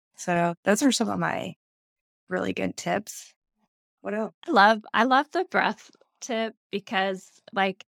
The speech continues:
Speaker 2: it's free and it's
Speaker 1: Yeah,
Speaker 2: accessible.
Speaker 1: it's free.
Speaker 2: Yeah, and you can do it.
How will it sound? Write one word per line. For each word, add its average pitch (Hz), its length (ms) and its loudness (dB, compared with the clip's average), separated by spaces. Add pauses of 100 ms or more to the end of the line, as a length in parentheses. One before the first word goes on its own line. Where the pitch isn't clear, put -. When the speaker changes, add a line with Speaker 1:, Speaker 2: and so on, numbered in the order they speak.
(140)
Speaker 2:
it's - 260 -4
free 196 480 -2 (320)
and 196 160 0
it's 185 160 -4
Speaker 1:
Yeah, - 60 -8
Speaker 2:
accessible. 208 760 0
Speaker 1:
it's 226 200 -4
free. - 520 -10
Speaker 2:
Yeah, 214 560 0 (120)
and 226 280 -2
you 240 80 0
can 208 300 -4
do 208 240 0
it. - 80 0